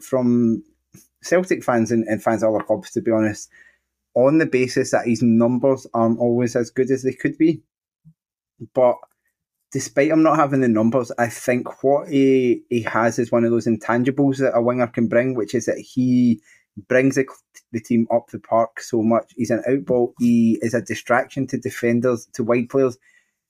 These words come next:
He wants nothing more than to cut in off that left flank and curl shots in with his right foot. And the fact that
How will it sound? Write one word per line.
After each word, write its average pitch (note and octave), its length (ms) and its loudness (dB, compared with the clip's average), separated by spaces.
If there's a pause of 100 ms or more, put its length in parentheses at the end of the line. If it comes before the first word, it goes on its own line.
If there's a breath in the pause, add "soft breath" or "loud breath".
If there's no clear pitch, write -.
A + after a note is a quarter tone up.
(800)
He D3 260 0
wants D#3 260 2
nothing C3+ 280 0
more A#2 200 2
than A#2+ 120 0
to A#2 120 -8
cut - 220 -2
in A2 140 0
off A2+ 180 -2
that G2+ 180 2
left G#2 200 -2
flank G2+ 360 -4
and G2+ 160 -4
curl G2+ 260 -2
shots - 380 -2
in A2 140 0
with G#2+ 100 -2
his G#2 180 -4
right G#2+ 220 -2
foot. A#2+ 220 -4
And A#2 100 2
the A2+ 60 0
fact A#2+ 440 -4
that B2 360 2